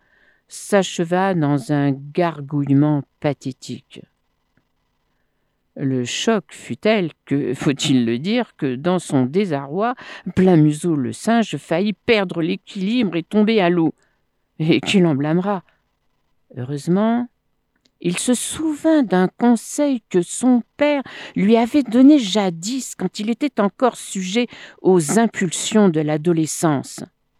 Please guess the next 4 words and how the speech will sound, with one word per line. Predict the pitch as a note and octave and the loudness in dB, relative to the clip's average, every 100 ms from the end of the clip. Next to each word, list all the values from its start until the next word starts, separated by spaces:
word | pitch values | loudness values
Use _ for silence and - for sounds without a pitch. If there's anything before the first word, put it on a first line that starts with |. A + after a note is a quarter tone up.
| _ _ _ _ _ _ _ | _ _ _ _ _ _ _
Réfléchis | A2+ - D3+ - D3+ - - D3 | -14 -6 -6 -2 -2 -2 -2 -2
d'abord, | C#3+ C3 C3+ B2 A2+ - - _ _ _ _ _ _ _ _ _ - | -2 -2 0 0 -4 -12 -16 _ _ _ _ _ _ _ _ _ 0
panique | E3+ E3+ E3+ - - _ _ _ | 4 6 6 4 -14 _ _ _
ensuite. » | D#3+ - - B2+ - - | 0 0 -2 -6 -12 -20